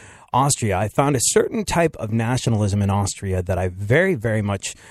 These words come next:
related to. It's a lot like you've seen in America. It's a lot like you might feel in America. It's a lot like you might encounter in America when you step out your front door. And that is, Hey, you're here in this country.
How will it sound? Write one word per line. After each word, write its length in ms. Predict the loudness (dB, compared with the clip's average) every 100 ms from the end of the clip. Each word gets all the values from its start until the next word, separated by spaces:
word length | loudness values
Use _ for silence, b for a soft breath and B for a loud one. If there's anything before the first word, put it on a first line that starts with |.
| B B
related 420 | 0 2 0 -2
to. 180 | -4 -8
It's 140 | -4 -4
a 40 |
lot 340 | 0 0 0
like 300 | 0 0 0
you've 260 | -2 -4 -2
seen 380 | -2 0 0 -2
in 260 | -4 -2 -2
America. 440 | -2 -2 -4 -4
It's 180 | -6 -4
a 40 |
lot 220 | 0 0 0
like 140 | -2
you 60 | 0
might 180 | 0
feel 240 | -2 -4 0
in 60 | 0
America. 340 | 2 0 0
It's 220 | -2 -2
a 40 | -2
lot 380 | -2 -2 -4 -4
like 440 | -4 -2 -4 -8 B B B
you 160 | 0 2
might 200 | 2 0
encounter 520 | -2 2 2 4 2
in 140 | 2
America 460 | 2 2 2 2 2
when 120 | 0
you 60 | -2
step 280 | -2 -2 0
out 140 | -2
your 120 | -4
front 300 | -2 -2 0
door. 320 | 0 0 -2 -2
And 220 | 2 6
that 260 | 6 6
is, 180 | 6 6
Hey, 200 | 6 6
you're 180 | 6 6
here 160 | 6 4
in 60 |
this 160 | 4 4
country. 500 | 2 2 4 2